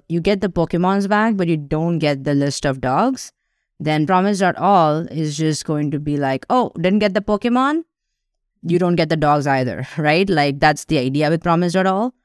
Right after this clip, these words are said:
But in promise dot all settle, which is something that I think we should all use more, but is not as popular, is that it will never reject. It will,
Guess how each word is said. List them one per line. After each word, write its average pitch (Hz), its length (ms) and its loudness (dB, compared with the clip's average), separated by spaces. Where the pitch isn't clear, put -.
But 170 120 -2
in 170 120 0
promise 196 420 2
dot 180 180 -2
all 160 240 -2
settle, 208 680 0
which 170 120 -2
is 185 100 2
something 185 380 0
that 170 120 2
I 160 120 2
think 196 280 -2
we 180 100 0
should 160 160 -4
all 147 180 0
use 165 340 -2
more, 147 260 0
but 160 160 -2
is 143 120 -2
not 147 140 2
as 143 160 0
popular, 147 580 0
is 156 220 -4
that 143 320 4
it 175 100 -2
will 240 140 4
never 170 320 2
reject. 143 480 -2
It 156 180 -4
will, 165 460 0